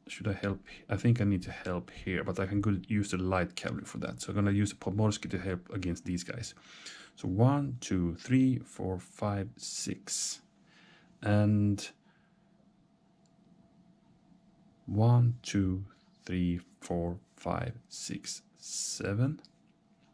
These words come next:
One, two, three, four, five, six. One, two, three, four,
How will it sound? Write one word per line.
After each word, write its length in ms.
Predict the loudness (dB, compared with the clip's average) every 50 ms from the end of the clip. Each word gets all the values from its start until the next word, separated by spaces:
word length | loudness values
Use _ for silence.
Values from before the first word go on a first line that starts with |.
| _ _ _ -20 -20 -20 -20 -20 -20 _ _ _ _ _ _ _ _ _ _ _ _ _ _ _ _ _ _ _ _
One, 360 | 2 4 6 6 6 6 4 0 -4
two, 340 | -2 2 4 4 4 4 2
three, 300 | -2 -4 -2 -2 0 -2
four, 360 | -4 -4 -6 -4 -4 -4 -4
five, 440 | -6 -8 -8 -6 -4 -4 -4 -6 -10
six. 920 | -10 -10 -10 -4 0 0 0 0 -2 -6 -10 -8 -8 -8 -10 -12 -12 -14 -18 _ _ _ _ _ _ -20 -20 _ _ _ _ -20 -20 _ _ _ _ _ _ _ _ _ _ _ _ _ _ _ _ _ _ _ -8 -2
One, 580 | 2 2 4 4 4 2 0 -2 -4 -6 -8 -12 _ _ _ _ _ _ _ _ -20 -20 -20 -18
two, 640 | -6 0 2 4 4 4 4 4 2 2 0 -2 -4 -10 _ _ _ _ _ _ _ _ _ _ _ _ _ _ -20 -12
three, 500 | -4 -2 0 0 2 0 -2 -2 -6 -8 -14 -20 -20
four, 500 | -16 -10 -8 -6 -4 -4 -4 -4 -6 -8